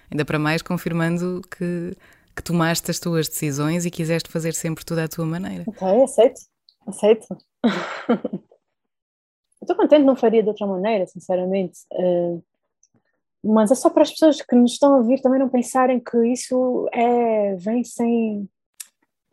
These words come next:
Speaker 2: sem números vermelhos, não? Porque vem com números vermelhos, sabes? Vem com consequências e com, com desafios que,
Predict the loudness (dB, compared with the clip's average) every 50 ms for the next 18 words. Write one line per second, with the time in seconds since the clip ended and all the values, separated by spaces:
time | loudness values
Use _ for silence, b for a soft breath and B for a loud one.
0 | _ _ -18 -16 -12 -6 -2 0 0 2 2 0 0 0 0 2 2 4 6 6
1 | 4 4 2 0 -4 -4 -4 -6 -6 -8 -10 -10 -6 -2 0 2 2 2 4 4
2 | 4 4 2 2 0 -2 -2 -2 -4 -6 -6 -10 -12 -10 -4 0 0 0 0 0
3 | -2 -2 -2 0 0 0 0 0 0 -2 -4 -4 -4 -4 -2 2 4 4 4 4
4 | 2 -2 -6 -6 -6 -8 -6 -4 -2 -2 -2 -2 -4 -8 _ _ _ _ _ _
5 | _ _ _ _ _ _ _ _ 4 4 6 6 4 4 2 4 4 4 4 2
6 | -2